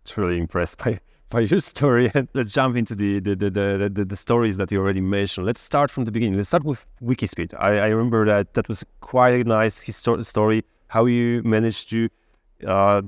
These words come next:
develop a car, release it to production in a very, very short cycle. It's like, tell us more about it.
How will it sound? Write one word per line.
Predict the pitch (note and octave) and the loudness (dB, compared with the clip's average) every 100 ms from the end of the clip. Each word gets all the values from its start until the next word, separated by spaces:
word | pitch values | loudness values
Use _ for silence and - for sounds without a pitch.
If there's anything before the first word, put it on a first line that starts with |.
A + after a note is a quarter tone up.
| - | -8
develop | - B2 C#3 C#3 C#3+ | -2 0 2 0 -4
a | |
car, | - B2 A#2+ A#2+ B2 | -2 2 2 2 -4
release | A2+ A#2+ D3+ F#3 | -2 0 0 -2
it | D3+ | -10
to | D3 | -4
production | D#3+ D3+ C#3 D3+ C#3+ | 0 2 0 0 0
in | C#3 B2+ | 0 -2
a | |
very, | A2 C#3+ C#3 C#3 | -2 0 2 2
very | A#2+ B2 | 2 0
short | A#2+ - A#2+ A2 | 0 2 0 0
cycle. | - G#2+ G#2+ E2+ E2+ | 0 2 2 -2 -4
It's | - | -2
like, | F2+ - | -4 -2
tell | C3 | 0
us | A2 G#2+ | 0 0
more | F#2+ | -2
about | E2+ E2 | -2 -6
it. | - | -10